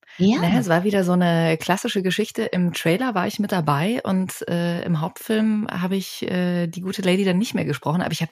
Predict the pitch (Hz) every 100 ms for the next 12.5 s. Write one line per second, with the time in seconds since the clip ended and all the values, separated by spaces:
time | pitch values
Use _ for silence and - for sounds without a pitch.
0 | - 202 190 175 165 160 - - - -
1 | 180 180 208 226 160 175 147 139 139 143
2 | - 131 139 147 151 - 170 156 175 165
3 | 151 151 135 139 143 139 139 - 139 139
4 | 143 127 123 - 139 - 139 135 - -
5 | - 160 185 233 - 226 214 196 180 202
6 | 185 190 143 233 269 131 123 - _ _
7 | _ - 233 233 - 185 175 - 165 -
8 | 160 165 - - - 170 185 165 - 220
9 | - 226 226 185 165 214 - - - 294
10 | - 262 226 170 - - 208 220 262 269
11 | 220 254 262 220 185 180 254 233 190 185
12 | 175 175 165 175